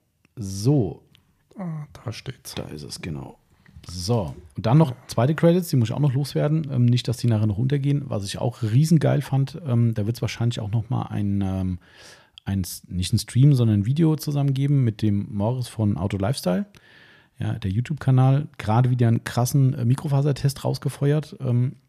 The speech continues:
Speaker 1: wo wir erfreulicherweise mit einem Produkt von uns ganz gut abgeschnitten haben. Und das hat wahrhaftig nichts damit zu tun, dass der Morris uns was Gutes tun wollte, weil er hat auch schon leider, leider ein paar Produkte, die wir eigentlich ganz geil finden, nicht so geil gefunden.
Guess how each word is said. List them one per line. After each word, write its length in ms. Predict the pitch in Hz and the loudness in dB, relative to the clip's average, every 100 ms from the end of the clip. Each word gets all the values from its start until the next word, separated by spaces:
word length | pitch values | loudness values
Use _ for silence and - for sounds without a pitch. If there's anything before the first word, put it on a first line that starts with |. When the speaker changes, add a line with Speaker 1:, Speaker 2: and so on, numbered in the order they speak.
| - | -10
Speaker 1:
wo 260 | 101 110 123 | -2 2 2
wir 120 | 135 | 2
erfreulicherweise 760 | - 113 131 127 113 113 120 | 0 0 2 2 2 2 0
mit 180 | 123 117 | -2 -2
einem 100 | 117 | -2
Produkt 320 | 98 117 120 - | -2 0 -2 -2
von 100 | 107 | -2
uns 160 | 120 | -2
ganz 180 | - 110 | -2 -6
gut 120 | - - | -6 -8
abgeschnitten 500 | - 120 139 143 131 | -6 -2 0 2 2
haben. 180 | 139 | 2
Und 100 | 135 110 | 0 -2
das 140 | - | -4
hat 200 | 101 - | -6 -4
wahrhaftig 480 | 92 98 120 123 - | -2 0 0 0 2
nichts 180 | 156 - | 0 2
damit 200 | 135 123 | 2 2
zu 80 | - | -2
tun, 200 | - 131 | 2 4
dass 140 | 120 | 4
der 100 | 113 | 2
Morris 320 | 104 110 120 | 0 2 0
uns 140 | 123 113 | 0 -2
was 140 | 95 | -4
Gutes 240 | - 147 139 | -2 -2 0
tun 240 | 151 131 | 0 2
wollte, 300 | 131 139 131 | 2 2 2
weil 200 | 107 104 | 2 2
er 60 | 95 | 2
hat 100 | 117 | 0
auch 60 | 120 | -2
schon 240 | - 104 | 2 2
leider, 380 | 107 143 180 175 | 2 2 2 0
leider 260 | 165 160 151 | 0 0 -2
ein 60 | |
paar 160 | 127 139 | -2 -4
Produkte, 360 | - 147 143 | -2 -2 -2
die 120 | 135 127 | 0 0
wir 140 | 131 | 2
eigentlich 200 | 131 123 | 2 2
ganz 180 | 127 110 | 0 0
geil 180 | 120 131 | 0 0
finden, 180 | 123 143 | 2 4
nicht 100 | 170 | 4
so 80 | 104 | 4
geil 180 | 90 | 2
gefunden. 440 | 98 95 123 170 | -4 0 0 2